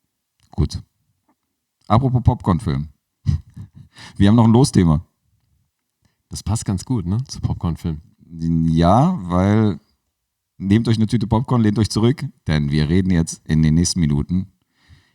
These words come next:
Speaker 1: über einen der, naja, schon einer der bekanntesten Schauspieler, äh, überhaupt da draußen in der Branche, weil es gibt, glaub ich, wenig, äh, egal ob man Ahnung hat von Schauspielern oder nicht, die, die noch nie was von diesem Namen gehört haben, oder?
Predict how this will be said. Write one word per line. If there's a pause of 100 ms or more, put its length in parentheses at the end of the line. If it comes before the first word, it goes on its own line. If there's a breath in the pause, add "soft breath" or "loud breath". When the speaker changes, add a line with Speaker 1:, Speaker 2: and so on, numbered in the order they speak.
(140)
Speaker 1:
über
einen
der, (760)
naja,
schon
einer
der
bekanntesten
Schauspieler,
äh,
überhaupt
da
draußen
in
der
Branche,
weil
es
gibt,
glaub
ich,
wenig,
äh,
egal
ob
man
Ahnung
hat
von
Schauspielern
oder
nicht,
die,
die
noch
nie
was
von
diesem
Namen
gehört
haben,
oder?